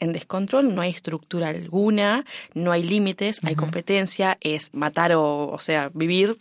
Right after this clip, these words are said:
Speaker 2: Sí.
Speaker 1: ¿entendés? O sea, la película ya empieza marcándote el ritmo de lo que vas a
Speaker 2: Claro,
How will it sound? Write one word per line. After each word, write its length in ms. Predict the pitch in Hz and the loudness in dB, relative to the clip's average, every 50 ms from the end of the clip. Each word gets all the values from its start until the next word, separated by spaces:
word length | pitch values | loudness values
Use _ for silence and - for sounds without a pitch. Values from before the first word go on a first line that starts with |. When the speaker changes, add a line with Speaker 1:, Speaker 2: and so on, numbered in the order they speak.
| - - | -10 -10
Speaker 2:
Sí. 60 | - - 165 | -4 0 2
Speaker 1:
¿entendés? 400 | 156 139 139 165 170 196 208 - - | 4 4 4 4 2 2 0 -2 -6
O 40 | - | -8
sea, 180 | - - 170 160 | -6 -4 -2 0
la 140 | 160 170 | 0 0
película 340 | 165 190 202 214 - 233 214 196 | 0 0 -2 -4 -2 -2 -2 -2
ya 140 | - - | 0 0
empieza 380 | 220 220 208 226 240 - - 269 254 - | 0 0 -2 -2 -2 0 0 0 -2 0
marcándote 540 | - 180 180 175 - - 214 208 208 202 185 | 0 -2 -2 0 0 0 0 0 0 2 2
el 140 | 175 170 170 | 0 0 0
ritmo 400 | - - 208 214 220 240 233 220 | 0 -2 -2 0 0 0 0 2
de 60 | 185 | 0
lo 120 | 156 151 151 | 0 -2 -4
que 120 | - - | -6 -6
vas 220 | 156 156 - - | -6 -6 -6 -8
a 40 | - - - - - - | -8 -10 -14 -18 -18 -2
Speaker 2:
Claro, 300 | - 208 202 185 175 | 2 4 6 6 6